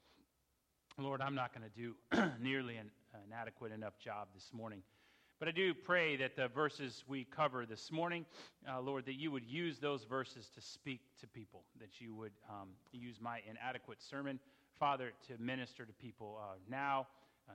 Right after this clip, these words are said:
in the next service, Lord, uh, but also as they're listening online, Father, that this would touch them, that you would, um, that you would speak and your Holy Spirit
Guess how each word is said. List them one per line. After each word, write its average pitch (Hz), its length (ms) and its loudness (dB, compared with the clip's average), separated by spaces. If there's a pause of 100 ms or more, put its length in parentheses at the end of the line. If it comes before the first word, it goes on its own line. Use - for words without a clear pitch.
in 98 120 -14
the 101 40 -10
next 139 300 -2
service, 123 340 -4
Lord, 117 200 -4 (320)
uh, 117 180 -6
but 120 100 -4
also 127 480 -2
as 113 100 -8
they're 107 220 -6
listening 117 540 -8
online, 101 640 -6
Father, 95 320 -8
that 95 240 -16
this 95 220 -14
would 101 180 -12 (100)
touch 151 200 -6
them, 127 160 -6
that 95 180 -16
you 123 240 -8
would, 107 240 -6 (400)
um, 98 240 -14 (400)
that 110 220 -16
you 117 120 -10
would 101 140 -12
speak - 460 -14
and 98 80 -10
your 101 140 -10
Holy 95 300 -10
Spirit 92 460 -16